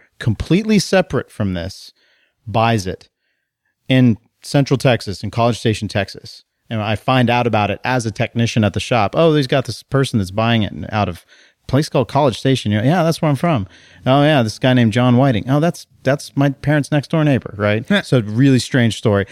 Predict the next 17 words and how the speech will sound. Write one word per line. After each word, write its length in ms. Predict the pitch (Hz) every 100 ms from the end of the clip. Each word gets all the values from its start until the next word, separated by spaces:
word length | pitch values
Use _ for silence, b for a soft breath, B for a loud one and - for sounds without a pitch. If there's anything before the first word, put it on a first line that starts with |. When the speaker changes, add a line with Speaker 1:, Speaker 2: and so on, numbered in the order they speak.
| B -
Speaker 1:
Very 180 | 131
long. 480 | 127 127 123 123 117 B B
This 180 | 151 160
was 140 | 151 127
back 240 | 135 123
in, 60 | 117
like, 220 | 104 -
two 120 | 131
thousand, 320 | 113 110 101
two 80 | 101
thousand 300 | 95 92 90
one. 260 | 98 92 110 B B -
So 120 | 135
we 100 | 170
kept 240 | 190 185
in 80 | 175
contact. 720 | 165 147 139 123 95 101 _